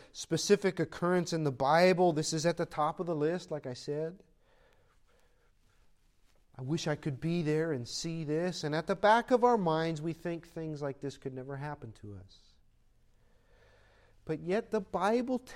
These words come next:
tells us we have the very presence of God with us. The very presence of our Lord and Savior, Jesus Christ, through the Holy Spirit.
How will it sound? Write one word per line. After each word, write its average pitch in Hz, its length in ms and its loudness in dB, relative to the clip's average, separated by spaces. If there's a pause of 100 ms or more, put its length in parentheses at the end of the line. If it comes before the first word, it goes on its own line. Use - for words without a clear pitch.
tells 233 320 0
us 185 200 -4
we 202 260 0
have 214 400 -2
the 208 120 0
very 208 480 0
presence 214 680 0
of 180 240 -4
God 185 540 0
with 190 240 0
us. - 640 -8 (920)
The 226 100 10
very 262 380 8
presence 254 600 6
of 240 120 8
our 226 160 8
Lord 240 460 6
and 240 140 0
Savior, 233 440 4
Jesus 226 460 0
Christ, 196 580 2
through 240 440 0
the 233 100 2
Holy 226 480 0
Spirit. - 840 -8